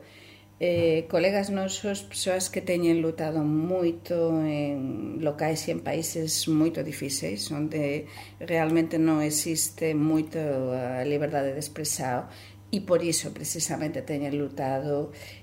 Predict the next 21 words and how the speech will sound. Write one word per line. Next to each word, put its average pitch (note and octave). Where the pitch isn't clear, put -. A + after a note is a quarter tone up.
E G#3
como F#3
dice, G3
mm, E3+
o F3
comité F3+
que E3
premiou, D#3+
o D3+
xuri E3
que E3+
premiou D3+
do, C#3
con D#3
o D3+
Nobel D3+
da D3+
Paz D3+
estes D#3
dois D3+
xornalistas, D3+